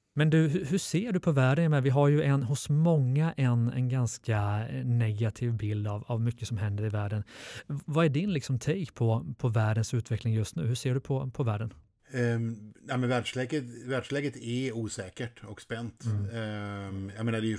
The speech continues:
Speaker 2: absolut fruktansvärt i Ukraina och, och
Speaker 1: Mm.
Speaker 2: Rysslands aggressioner som hittills inte... Han har ju ingen avsikt att sluta, eh, Putin
Speaker 1: Mm.
Speaker 2: ännu, och de personerna som är med honom på detta. Så att
Speaker 1: Mm.
Speaker 2: det kommer att,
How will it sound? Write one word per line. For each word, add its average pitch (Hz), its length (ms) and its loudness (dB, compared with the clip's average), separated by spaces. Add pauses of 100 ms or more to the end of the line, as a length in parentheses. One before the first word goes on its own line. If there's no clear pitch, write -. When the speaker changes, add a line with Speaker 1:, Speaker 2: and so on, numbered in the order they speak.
(120)
Speaker 2:
absolut 117 400 -4
fruktansvärt - 1160 -6
i 104 800 -4
Ukraina 107 520 -4 (220)
och, 110 380 -2
och 117 60 2
Speaker 1:
Mm. 104 80 -2
Speaker 2:
Rysslands 107 460 -4
aggressioner 104 680 -6
som 110 380 -8 (440)
hittills 135 600 4
inte... 104 600 -4 (800)
Han 151 300 0
har 131 60 0
ju 135 60 2
ingen 120 160 0
avsikt 107 380 -8
att 101 80 -10
sluta, 117 360 -6
eh, - 760 -18
Putin 113 360 0
Speaker 1:
Mm. 104 120 -12
Speaker 2:
ännu, 107 320 -8 (200)
och 110 240 -10
de 101 300 -10
personerna 101 380 -12
som 104 280 -14
är 101 260 -14
med 117 240 -8
honom 110 260 -8
på 113 60 -16
detta. 110 220 -12 (600)
Så - 180 -4
att 107 120 2
Speaker 1:
Mm. 101 160 -6
Speaker 2:
det 117 140 -2
kommer 131 300 -4
att, 127 80 -4